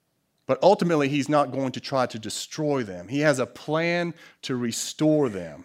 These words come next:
And we need to, we need to understand that about God, that when he calls your name,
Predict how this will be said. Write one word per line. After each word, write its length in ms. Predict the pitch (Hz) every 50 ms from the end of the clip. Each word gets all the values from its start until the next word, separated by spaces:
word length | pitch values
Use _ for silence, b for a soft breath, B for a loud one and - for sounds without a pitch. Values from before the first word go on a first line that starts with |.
| - _
And 100 | - 117
we 80 | 139 185
need 120 | 226 233
to, 200 | 214 196 175 - - -
we 100 | 147 170
need 120 | 208 214
to 100 | 180 196
understand 480 | 185 202 196 185 - - 214 202 202 190
that 100 | 175 165
about 280 | 156 165 170 160 151 139
God, 500 | 180 185 190 180 123 - - - - _ B B B B B B B B B B
that 100 | - 131
when 140 | 139 147 147
he 80 | 208
calls 420 | 208 - - 220 220 208 202 156 160
your 260 | 165 190 190 185 175
name, 600 | 170 175 185 208 214 185 139 113 92 90 95 -